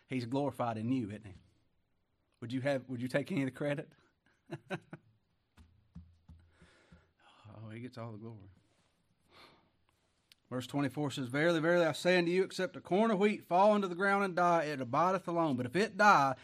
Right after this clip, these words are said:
it bringeth forth much fruit."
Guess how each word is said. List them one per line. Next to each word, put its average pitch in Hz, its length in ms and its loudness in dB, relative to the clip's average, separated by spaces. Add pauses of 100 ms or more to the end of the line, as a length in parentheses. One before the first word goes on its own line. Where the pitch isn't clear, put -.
(140)
it 147 120 -6
bringeth 165 240 2
forth 156 280 -6 (100)
much 151 580 0 (580)
fruit." 135 500 -6